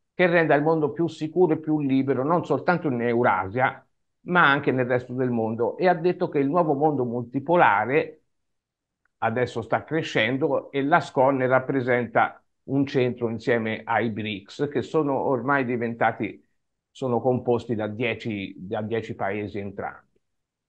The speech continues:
Lavrov invece mi pare abbia detto che la sco e i brics, proprio per l'appunto, per adesso debbano restare in dieci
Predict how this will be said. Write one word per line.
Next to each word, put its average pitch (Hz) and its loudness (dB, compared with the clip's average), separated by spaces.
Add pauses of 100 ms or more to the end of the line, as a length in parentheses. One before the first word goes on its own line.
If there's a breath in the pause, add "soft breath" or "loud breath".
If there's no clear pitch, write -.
(140)
Lavrov 185 6
invece 165 2
mi 165 0
pare 147 6
abbia 135 2
detto 143 -2
che 139 -2
la 151 4
sco 175 2
e 160 4
i 175 4
brics, 143 -2 (340)
proprio 117 0
per 120 2
l'appunto, 139 -2
per 190 0
adesso 151 2
debbano 131 0
restare 135 0
in 143 -2
dieci 143 -2